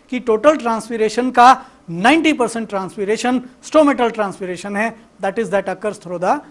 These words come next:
stomata, स्टोमेटा के through होता है। और बाकी जो दो प्रकार के ट्रांसपीरेशन हमने लिए, यानी lenticular और cuticular ट्रांसपीरेशन, वो लगभग, लगभग दस परसेंट थे।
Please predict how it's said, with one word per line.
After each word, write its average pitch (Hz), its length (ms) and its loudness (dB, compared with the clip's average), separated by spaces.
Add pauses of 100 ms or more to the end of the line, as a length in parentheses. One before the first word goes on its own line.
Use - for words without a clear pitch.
(140)
stomata, 170 440 -8 (160)
स्टोमेटा 202 380 -6
के 175 120 -10
through 170 200 -16
होता 170 260 -8
है। 220 260 -2 (500)
और 208 180 0
बाकी 233 380 2
जो 254 140 2
दो 190 300 2
प्रकार 226 360 0
के 202 120 -6
ट्रांसपीरेशन 185 560 -10
हमने 185 180 -10
लिए, 214 280 2 (580)
यानी 202 360 -6 (100)
lenticular 208 580 -2
और 190 320 -10
cuticular 202 420 -4
ट्रांसपीरेशन, 175 600 -10 (360)
वो 196 320 -2 (140)
लगभग, 208 440 0
लगभग 180 340 -4
दस 180 160 -8
परसेंट 208 400 -10
थे। 226 120 0